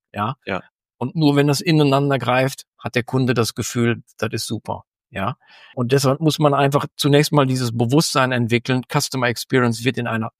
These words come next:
Speaker 1: Vielzahl von Abteilungen gestaltet.
Speaker 2: Nicht nur im Kundendienst.
Speaker 1: Nicht nur im Kundendienst, sondern die Kolleginnen und Kollegen im Kundendienst,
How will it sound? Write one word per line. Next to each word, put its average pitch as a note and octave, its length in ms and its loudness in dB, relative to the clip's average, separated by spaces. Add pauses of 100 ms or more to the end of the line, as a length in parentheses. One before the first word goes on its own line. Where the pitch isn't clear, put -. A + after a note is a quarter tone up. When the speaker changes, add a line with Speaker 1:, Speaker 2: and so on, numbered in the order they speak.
(200)
Speaker 1:
Vielzahl C#3 480 2
von A2 180 -2
Abteilungen G#2+ 800 0 (180)
gestaltet. G#2 640 -6 (360)
Speaker 2:
Nicht G#2 320 0
nur C3+ 100 4
im B2 80 0
Kundendienst. G2 680 -2 (680)
Speaker 1:
Nicht A3 380 2
nur A#3 180 6
im G#3 140 4
Kundendienst, G3 600 0
sondern F3+ 280 -2
die D#3 80 -10
Kolleginnen G3 540 -2
und E3 100 -6
Kollegen F#3+ 340 -2
im F3+ 120 -4
Kundendienst, G3 560 -6